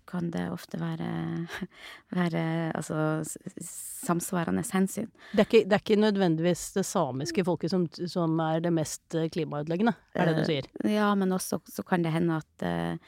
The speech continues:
Speaker 1: at det finnes, eh, områder hvor man kan ivareta begge deler, så man slipper å komme i konflikt.
Speaker 2: Ja.
Speaker 1: Eh, og det var, det er jo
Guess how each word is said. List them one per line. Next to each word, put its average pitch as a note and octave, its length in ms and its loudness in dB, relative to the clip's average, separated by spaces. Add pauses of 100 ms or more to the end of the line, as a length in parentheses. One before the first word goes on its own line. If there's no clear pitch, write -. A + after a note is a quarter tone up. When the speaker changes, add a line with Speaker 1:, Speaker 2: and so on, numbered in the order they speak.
(360)
Speaker 1:
at - 100 -2
det D#3+ 120 0
finnes, F3+ 240 4 (140)
eh, F2+ 180 4 (260)
områder F#3+ 680 12
hvor F3 320 8
man D#3+ 320 6
kan A#3 260 12
ivareta D#3+ 540 6 (540)
begge F3+ 200 8
deler, F3 240 6
så E3+ 80 2
man E3+ 80 6
slipper F#3 240 0
å - 60 -6
komme E3+ 180 2
i - 0 -
konflikt. - 460 -2 (280)
Speaker 2:
Ja. C4+ 220 0
Speaker 1:
Eh, E3 840 -2 (420)
og F3 80 2
det E3+ 100 4
var, - 220 2
det F3 80 2
er F3+ 140 2
jo F#3 260 0